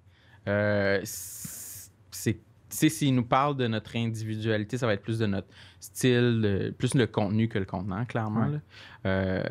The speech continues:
Speaker 1: ça serait fucking sick qu'on ait un cours de vêtements.
Speaker 2: <laughs> Jean, Jean Héroldi qui se pointe
Speaker 1: Ah oui,
Speaker 2: dans
Speaker 1: qu'il y a
Speaker 2: la
Speaker 1: un
Speaker 2: police.
Speaker 1: styliste qui a, qui a, qui nous attribue chacun un styliste.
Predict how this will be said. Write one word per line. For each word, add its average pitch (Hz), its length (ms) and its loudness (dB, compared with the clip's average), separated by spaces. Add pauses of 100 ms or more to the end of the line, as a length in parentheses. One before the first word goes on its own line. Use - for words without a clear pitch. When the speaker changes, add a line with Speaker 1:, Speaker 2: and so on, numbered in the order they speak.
Speaker 1:
ça - 300 -4
serait - 260 -10
fucking 92 400 -6
sick - 500 -2
qu'on 110 200 2
ait 165 160 6
un 180 180 4
cours 196 400 4
de 151 140 2
vêtements. 139 720 2 (100)
Speaker 2:
<laughs> 185 80 2
Jean, 311 260 6 (220)
Jean 175 100 6
Héroldi 185 520 4
qui - 100 -6
se - 140 -8 (180)
pointe 160 180 2
Speaker 1:
Ah 135 60 2
oui, 170 100 4
Speaker 2:
dans 165 80 6
Speaker 1:
qu'il 165 60 2
y 160 40 6
a 131 40 4
Speaker 2:
la 135 60 0
Speaker 1:
un 143 40 2
Speaker 2:
police. 156 300 4
Speaker 1:
styliste 156 360 -2
qui 160 80 0
a, 127 140 4
qui 117 100 -4
a, 131 140 0
qui 143 140 -6
nous 135 200 -2
attribue 131 360 -2
chacun 147 300 -2
un 135 100 0
styliste. 131 420 -4